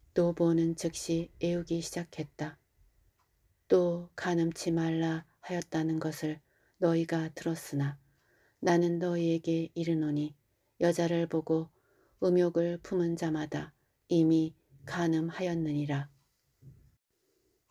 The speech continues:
반복하면 반복할수록 노부는 이 말에 두려움을 느꼈다.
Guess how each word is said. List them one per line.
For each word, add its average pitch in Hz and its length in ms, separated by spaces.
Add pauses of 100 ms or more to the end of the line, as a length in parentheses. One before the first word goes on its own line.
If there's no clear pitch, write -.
(320)
반복하면 170 1200 (200)
반복할수록 175 1000 (200)
노부는 156 680 (340)
이 170 220
말에 156 460 (360)
두려움을 165 680
느꼈다. 143 680